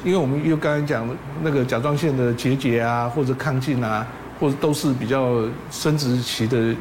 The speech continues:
女性比较会得，所以我们在对这个怀孕的这个女生呢，就一定会，女性会特别注意，那她原来甲状腺是不是治疗得好，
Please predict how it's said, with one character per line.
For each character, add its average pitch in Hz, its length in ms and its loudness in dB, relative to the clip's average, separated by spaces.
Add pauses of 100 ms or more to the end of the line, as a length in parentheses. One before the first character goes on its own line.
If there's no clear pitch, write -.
(180)
女 110 140 -2
性 120 240 0
比 107 80 0
较 117 240 2
会 127 180 -2 (100)
得， 87 80 -4 (540)
所 202 120 0
以 202 40 4
我 151 140 4
们 147 120 0
在 175 140 2
对 165 240 2
这 156 100 -2
个 156 80 2
怀 127 220 -2
孕 160 160 2
的 131 100 2
这 135 120 0
个 135 100 2 (260)
女 113 140 -2
生 135 240 0
呢， 120 160 0 (220)
就 202 100 2
一 123 100 4
定 139 160 0
会， 135 200 2
女 110 180 0
性 127 240 0
会 139 100 2
特 131 160 -2
别 113 140 2
注 120 280 0
意， 107 80 2 (340)
那 147 140 0
她 151 180 -2
原 135 180 2
来 131 100 0
甲 131 160 -2
状 131 180 0
腺 127 200 2
是 - 160 -4
不 123 100 2
是 120 340 2 (120)
治 - 140 0
疗 117 160 2
得 113 100 0
好， - 200 -6